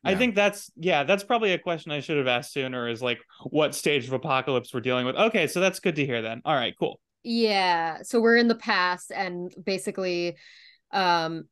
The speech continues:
Speaker 1: <laughs>
Speaker 3: Sa-, yeah, so Sarah, well, we're not, we're in the present, but
Speaker 1: Yeah, I was
Speaker 3: it's
Speaker 1: like,
Speaker 3: the
Speaker 1: "Guns N'
Speaker 3: past of
Speaker 1: Roses."
Speaker 3: the, <laughs> it's the past of the Terminators, and, uh,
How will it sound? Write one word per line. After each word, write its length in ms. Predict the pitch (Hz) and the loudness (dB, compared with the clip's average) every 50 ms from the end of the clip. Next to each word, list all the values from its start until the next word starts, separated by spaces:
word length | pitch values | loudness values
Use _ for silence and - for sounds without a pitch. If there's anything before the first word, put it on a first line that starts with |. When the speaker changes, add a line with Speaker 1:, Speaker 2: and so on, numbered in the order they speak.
| _ | _
Speaker 1:
<laughs> 400 | 151 143 - 196 - - 349 349 - _ _ _ _ - | -10 -4 -2 0 2 2 2 0 -2 _ _ _ _ -14
Speaker 3:
Sa-, 280 | - - - 269 233 - | -4 0 2 2 4 4
yeah, 240 | 214 233 185 165 208 | 4 4 4 4 2
so 200 | - - 294 311 | 4 4 4 4
Sarah, 500 | - - 415 285 - 277 269 269 247 226 | 4 4 4 6 8 8 8 8 8 6
well, 160 | 233 226 208 | 6 6 6
we're 100 | 226 226 | 4 4
not, 160 | 240 247 247 | 2 2 4
we're 80 | 254 277 | 4 4
in 80 | 302 | 6
the 80 | 302 - | 4 4
present, 460 | - 339 254 220 185 180 190 185 - - | 4 4 4 4 4 2 -2 -4 -4 -2
but 160 | 196 185 175 | 0 2 2
Speaker 1:
Yeah, 160 | 220 202 175 | 4 4 6
I 40 | 175 | 4
was 80 | 180 - | 4 4
Speaker 3:
it's 40 | |
Speaker 1:
like, 140 | 196 - - | 2 2 2
Speaker 3:
the 60 | 196 | 2
Speaker 1:
"Guns 100 | 190 190 | 2 2
N' 80 | 285 - | 4 2
Speaker 3:
past 240 | - - 151 160 160 | 4 4 4 4 4
of 80 | 285 | 4
Speaker 1:
Roses." 220 | - - - - - | 2 0 0 -2 0
Speaker 3:
the, 760 | - 214 - 214 - 370 - 415 427 415 453 - - 214 370 392 403 415 403 403 381 311 - | 0 2 2 4 6 6 8 6 6 6 4 4 2 0 -4 -4 -6 -8 -8 -6 -6 -6 -4
<laughs> 160 | 247 269 - | -4 -2 2
it's 280 | - 269 254 247 - - | 4 4 4 4 2 -2
the 100 | - 330 | -4 0
past 300 | - 359 269 285 277 - | 2 4 2 2 2 0
of 60 | 247 | -2
the 60 | 277 269 | -2 -2
Terminators, 640 | - - 220 202 196 190 190 190 190 185 185 180 - - | 0 -2 -2 -2 0 -2 -2 0 -2 -2 -4 -6 -6 -6
and, 400 | 180 185 180 180 175 175 170 - | -4 -2 -2 0 -2 -2 -4 -4
uh, 540 | 117 170 170 170 165 165 165 165 165 160 | -2 -2 0 2 2 2 0 0 -2 -4